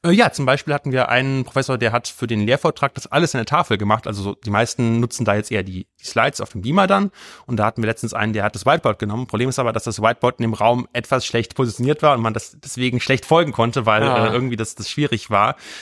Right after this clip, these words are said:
Speaker 1: mit dem Whiteboard vor Ort und die Stifte, die nicht ganz so, ganz so ideal funktioniert haben. Das war also ein bisschen schwieriger. Ähm, aber dafür hat er es sehr gut gemeistert gehabt, doch.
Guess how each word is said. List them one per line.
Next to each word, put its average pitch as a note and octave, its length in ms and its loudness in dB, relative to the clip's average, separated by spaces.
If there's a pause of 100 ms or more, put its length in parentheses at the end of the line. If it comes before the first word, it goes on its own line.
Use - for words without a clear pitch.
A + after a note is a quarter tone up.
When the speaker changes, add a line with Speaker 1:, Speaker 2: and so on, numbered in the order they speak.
(160)
Speaker 1:
mit A#2+ 160 -4
dem G#2+ 100 0
Whiteboard A2 280 0
vor A2+ 160 2
Ort B2 120 2
und A2+ 120 -2
die G2+ 80 -8
Stifte, - 340 -4
die A#2+ 60 -2
nicht A2 120 -6
ganz A#2 180 -2
so, A2 300 0
ganz A#2 160 0
so B2+ 80 -2
ideal A2 220 2
funktioniert A#2 420 -2
haben. G#2 180 0
Das G#2 200 -4
war G#2 60 6
also G2+ 120 -2
ein G#2+ 40 -2
bisschen G#2 200 -4
schwieriger. D#3 540 0 (420)
Ähm, A#2 140 2
aber G#2 120 2
dafür A2 180 2
hat - 100 -4
er - 20 -2
es - 60 -8
sehr A2 100 -2
gut G2+ 120 -6
gemeistert F#2 420 -10
gehabt, - 340 -18
doch. - 160 -14